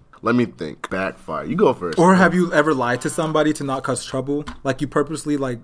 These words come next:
Speaker 2: didn't tell them the truth 'cause you were scared of what they would really feel.
Speaker 1: I do that all the time.
Speaker 2: Oh, give me,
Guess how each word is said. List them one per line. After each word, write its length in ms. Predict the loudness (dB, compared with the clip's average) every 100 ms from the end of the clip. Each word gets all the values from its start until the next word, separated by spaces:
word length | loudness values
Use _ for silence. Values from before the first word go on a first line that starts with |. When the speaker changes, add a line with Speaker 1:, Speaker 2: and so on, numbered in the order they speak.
| -18 -18 -4
Speaker 2:
didn't 240 | -2 -2
tell 180 | -4 -2
them 160 | -4
the 100 | -4 -6
truth 280 | -2 -2
'cause 180 | -2 -4
you 100 | -2
were 80 | -4
scared 500 | -4 -4 -2 0 -2
of 120 | -4
what 140 | -6 -6
they 80 | -6
would 180 | -6
really 180 | -8 -8
feel. 360 | -8 -6 -8 -4
Speaker 1:
I 100 | -2
do 120 | 2 2
that 80 | 2
all 120 | 0
the 100 | -2
time. 440 | -2 -2 -2 -6 -8
Speaker 2:
Oh, 100 | -8
give 220 | 0 4
me, 180 | 4